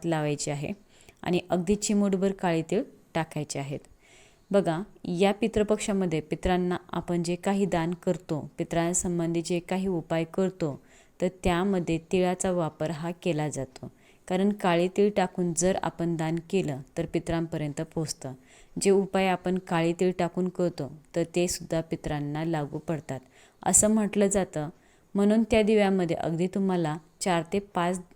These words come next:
दाणे काळे तिळाचे टाकायचे आहेत. दिव्याच्या खाली तुम्हाला आंब्याचं पान किंवा विड्याचं पान ठेवायचं आहे.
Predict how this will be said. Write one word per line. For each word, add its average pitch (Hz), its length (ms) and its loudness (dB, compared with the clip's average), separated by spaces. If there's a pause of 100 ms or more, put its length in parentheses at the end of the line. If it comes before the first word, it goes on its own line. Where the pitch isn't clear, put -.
(120)
दाणे 170 360 0
काळे 160 300 -2
तिळाचे 156 420 -4
टाकायचे 185 420 -2
आहेत. 139 180 -8 (560)
दिव्याच्या 190 520 2
खाली 214 220 2
तुम्हाला 180 520 0
आंब्याचं 180 520 0 (180)
पान 160 200 -2 (480)
किंवा 180 200 2
विड्याचं 175 500 2 (140)
पान 156 180 -4 (300)
ठेवायचं 160 480 2
आहे. 135 260 -8